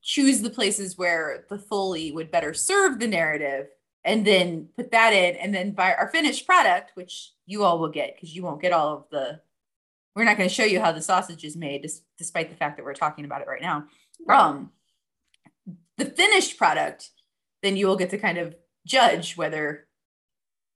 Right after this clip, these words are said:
Speaker 1: the, <laughs> the Foley that was forced into it versus the Foley that was added to serve the narrative.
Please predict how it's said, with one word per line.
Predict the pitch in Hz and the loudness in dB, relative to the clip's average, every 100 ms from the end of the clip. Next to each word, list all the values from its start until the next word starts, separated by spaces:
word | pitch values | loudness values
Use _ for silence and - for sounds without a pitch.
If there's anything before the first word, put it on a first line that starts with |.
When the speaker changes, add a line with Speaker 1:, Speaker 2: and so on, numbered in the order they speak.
| _ - | _ -10
Speaker 1:
the, | 214 240 | -6 -2
<laughs> | 294 | 0
the | 269 | 0
Foley | 247 285 311 226 247 | 2 4 6 6 4
that | 214 | 4
was | 196 - | 2 -4
forced | - 381 - 339 | 2 4 4 4
into | 277 - 220 | 2 2 2
it | 190 - | 2 0
versus | 196 190 202 175 | -4 -4 -6 -10
the | 196 | -10
Foley | - 185 170 | -8 -6 -6
that | 165 | -6
was | 180 - | -8 -2
added | - 175 175 170 | 2 2 2 -4
to | 185 | -8
serve | 202 180 165 | -4 -4 -4
the | |
narrative. | 185 349 370 165 143 175 | 0 2 2 0 -4 -6